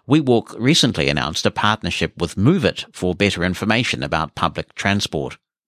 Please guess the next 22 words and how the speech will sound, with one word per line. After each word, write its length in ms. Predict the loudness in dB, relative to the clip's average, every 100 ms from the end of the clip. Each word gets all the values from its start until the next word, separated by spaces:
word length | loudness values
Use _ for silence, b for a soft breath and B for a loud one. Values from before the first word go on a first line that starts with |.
| _ _ B B B B
One 220 | 2 4
curious 640 | 2 2 4 4 4 2
thing 340 | 2 2 2 -4
about 320 | -2 0 0
the 160 | 2 2
app 240 | 0 -2
that 180 | -6 -4
I 80 | -4
haven't 460 | -4 -4 -2 -4 -2
been 180 | -2
able 260 | -2 -4 -4
to 120 | -6
figure 380 | -8 -6 -4 -2
out 280 | 0 -2 -6 b b b _
caused 380 | 2 2 2 0
me 160 | -2
to 120 | -2
try 280 | -4 0 2
and 100 | 2
engage 500 | 2 0 0 0 -2
with 220 | -6 -6
WeWalk 460 | -4 -4 -2 -4 -4